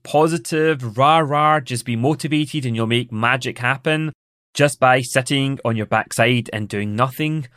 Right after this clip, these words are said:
Unfortunately, that's just not the case from my experience. So I want to make sure that you're not just motivated and going round in circles. And that's where the third component of the Rapid Transformation Formula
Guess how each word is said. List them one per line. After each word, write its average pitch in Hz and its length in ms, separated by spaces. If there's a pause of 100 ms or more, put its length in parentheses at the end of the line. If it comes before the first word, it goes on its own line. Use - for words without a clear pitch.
(280)
Unfortunately, 180 1200 (200)
that's - 320
just 120 280
not 104 160
the 104 60
case 98 300
from 101 160
my 95 100
experience. 98 640 (380)
So 180 480 (260)
I 135 60
want 196 220
to 240 60
make 220 160
sure 156 240
that 139 140
you're 131 140
not 139 220
just 139 280
motivated 151 880
and 113 200
going 110 180
round 117 220
in 104 80
circles. 180 600 (480)
And 135 120
that's 165 280
where 156 280
the 127 140
third 190 460
component 131 600
of 113 280
the 110 80
Rapid 113 320
Transformation 113 560
Formula 139 580